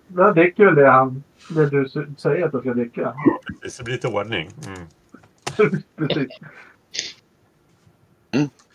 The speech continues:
Speaker 2: Om han den här, nej, vi ska inte oroa tjänstefolket, men, men, eh, om det är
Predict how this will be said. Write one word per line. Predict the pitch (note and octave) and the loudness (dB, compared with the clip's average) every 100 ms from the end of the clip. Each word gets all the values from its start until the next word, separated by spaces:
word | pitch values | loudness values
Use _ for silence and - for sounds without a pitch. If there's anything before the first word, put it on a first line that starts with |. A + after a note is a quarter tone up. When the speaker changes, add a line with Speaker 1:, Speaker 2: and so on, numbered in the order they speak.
| _ | _
Speaker 2:
Om | C#3 C#3+ | -2 4
han | D#3 F3 | 4 2
den | D3+ | 0
här, | A2+ A2 G#2+ - | 2 2 0 -2
nej, | A#2+ C3+ C3 - _ | -2 -2 -2 -8 _
vi | C#3 | -8
ska | - E3+ | -2 -2
inte | C#3 | -2
oroa | F#3 E3 C#3+ E3 D3+ C3 | -6 -6 -4 -2 -2 -2
tjänstefolket, | D3+ A#2+ - B2 D#3 B2 - - - | -4 -6 -8 -10 -8 -10 -12 -20 -12
men, | C3+ D3 - _ _ | -10 -10 -14 _ _
men, | D3 D#3 D#3 | -4 -2 -2
eh, | D#3 D#3 D#3 _ _ _ _ _ _ _ - - D#3+ | -4 -6 -14 _ _ _ _ _ _ _ -8 -4 -6
om | D#3+ | -4
det | D3+ | -4
är | D3 | -4